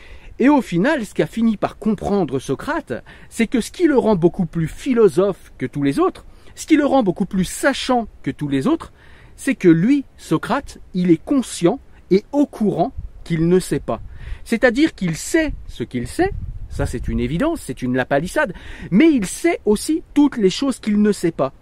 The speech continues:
Et l'instruction commence par savoir ce qu'on ne sait pas. Parce que quand on croit savoir, eh bien finalement, on n'apprend jamais. Et on reste sur des certitudes qui, au final,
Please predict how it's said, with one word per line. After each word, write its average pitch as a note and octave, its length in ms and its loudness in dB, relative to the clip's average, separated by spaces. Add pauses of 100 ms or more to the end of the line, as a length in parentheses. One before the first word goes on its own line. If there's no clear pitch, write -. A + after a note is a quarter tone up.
(300)
Et C#3+ 100 2
l'instruction C4+ 720 0
commence A3 380 0
par - 160 -6
savoir C4 480 -2
ce - 100 -4
qu'on E3 200 2
ne D3+ 120 2
sait C3+ 200 -6
pas. B2 200 -4 (280)
Parce - 200 -4
que B3+ 60 2
quand B3 260 0
on F#3+ 80 4
croit B3+ 300 0
savoir, F3 640 -2
eh F3 80 0
bien E3+ 180 -2
finalement, G#3 540 0 (200)
on F3 100 2
n'apprend F#3+ 340 0
jamais. C#3+ 360 0 (220)
Et C3+ 100 2
on C#3 120 2
reste G3 240 2
sur B2+ 140 -6
des C#3 100 -4
certitudes F3 600 -2
qui, F#3+ 200 -4
au G3+ 100 6
final, G3 480 2